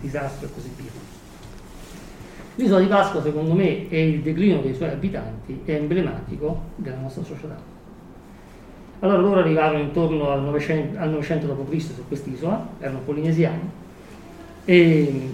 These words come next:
e col tempo cominciavano ad aumentare di numero, sempre di più. Scoppiavano delle guerre intestine,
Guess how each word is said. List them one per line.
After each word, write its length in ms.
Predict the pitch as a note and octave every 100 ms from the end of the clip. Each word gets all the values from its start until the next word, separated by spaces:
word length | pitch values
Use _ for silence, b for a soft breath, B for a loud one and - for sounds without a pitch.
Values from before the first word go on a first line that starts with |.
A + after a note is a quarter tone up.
| - - - - -
e 160 | - D#3+
col 160 | A3 G#3+
tempo 300 | D3 D3+ D#3
cominciavano 380 | D3+ D3 D3
ad 40 | D3+
aumentare 280 | D3 D3 D3
di 60 |
numero, 240 | E3 - -
sempre 280 | D#3 D3+ C#3+
di 80 |
più. 160 | D3 - - - - - - - -
Scoppiavano 440 | - - D#3+ D3+ C#3+
delle 140 | C3+
guerre 320 | C#3 B2 B2+
intestine, 680 | B2+ C#3 C3 C#3 C3 G3 -